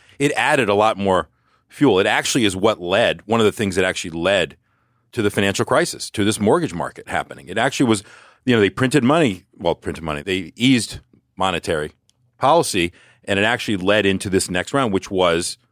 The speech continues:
two thousand four, two thousand five, two thousand six. And people always ask, "Is it similar to two thousand eight?" I always think back, we were looking in five and six. The stuff was already happening. But one of the things that happened was mortgages were prepaying. Financial product ingenuity was occurring, right? And so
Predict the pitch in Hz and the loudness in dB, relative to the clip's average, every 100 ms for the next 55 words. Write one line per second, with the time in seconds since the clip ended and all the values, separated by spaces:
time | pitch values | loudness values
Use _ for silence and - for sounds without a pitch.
0 | _ - 98 82 73 73 87 92 95 82 | _ -10 -4 -2 -2 -4 -4 -4 -4 -4
1 | 73 78 78 80 80 87 85 80 90 - | -4 -6 -4 -4 -2 -2 -2 -2 -2 0
2 | - - - - - 104 175 151 123 123 | 0 -2 -18 -14 -4 0 4 4 4 4
3 | 120 104 - _ 95 90 - 117 107 107 | 2 0 -8 _ -10 -6 0 2 2 0
4 | 110 107 92 101 107 82 _ _ _ _ | 0 2 0 0 0 -2 _ _ _ _
5 | _ 117 156 120 120 92 87 98 139 123 | _ -2 0 -2 -4 -2 -2 2 4 4
6 | 95 - 82 - 107 98 80 69 - 113 | 2 -2 -8 0 2 2 -2 -4 -2 -2
7 | - 87 131 113 87 82 78 69 95 87 | -4 -4 -2 -2 0 0 0 -2 -4 -4
8 | 58 _ _ _ _ - 92 113 131 110 | -12 _ _ _ _ -6 0 2 2 2
9 | 117 90 92 127 135 101 90 92 98 101 | -2 0 0 0 -2 -2 -2 0 0 2
10 | 92 85 90 82 - _ _ - 160 151 | -2 -2 -2 -2 -4 _ _ -2 0 0
11 | 107 82 69 - _ _ _ - 107 110 | 0 -4 -6 -14 _ _ _ -8 -2 0
12 | 139 - 127 - 123 123 113 123 123 110 | 0 0 -2 0 0 0 0 -2 -2 0
13 | 104 107 101 87 80 80 - 78 67 82 | 2 4 4 2 0 -4 -2 -4 -4 -2
14 | 92 101 90 110 104 | -2 -2 0 2 2